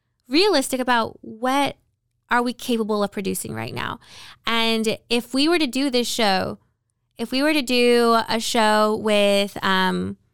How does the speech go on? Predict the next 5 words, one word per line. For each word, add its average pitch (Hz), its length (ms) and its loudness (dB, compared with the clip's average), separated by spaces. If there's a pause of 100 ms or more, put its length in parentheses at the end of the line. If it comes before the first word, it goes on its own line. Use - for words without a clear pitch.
(480)
like, 208 180 -4 (160)
three 269 140 0
African-American 233 680 -2
actors, - 460 -12
right? 202 300 -2